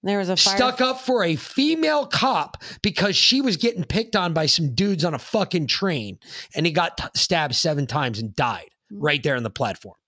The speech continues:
Speaker 2: What the fuck? Seriously?
Speaker 1: Yeah.
Speaker 2: This isn't like,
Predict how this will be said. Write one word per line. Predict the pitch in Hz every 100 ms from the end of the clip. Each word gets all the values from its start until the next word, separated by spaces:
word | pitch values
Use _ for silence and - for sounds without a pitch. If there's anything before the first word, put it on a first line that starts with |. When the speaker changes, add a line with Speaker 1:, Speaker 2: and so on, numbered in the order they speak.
| _ _ _ _ _
Speaker 2:
What | - 196 302 294
the | - 143 110
fuck? | - - - 208 202 - - - _ _ _ _ _ _ _ _ _ _ _ _ _ _ _ _ _ _ _
Seriously? | - - 240 349 339 240 330 330 302 - _ _ _ _ _ _ _ _ _ _ _ _ _ _ _ _ _ _ _ _
Speaker 1:
Yeah. | - 208 302 _ _ _ _ _ _ _ _ _ _ _ _ _ _ _ _ _ _ _ _ _ _ _ _ _ _ -
Speaker 2:
This | 202 -
isn't | 339 359 339
like, | 262 240 180 - -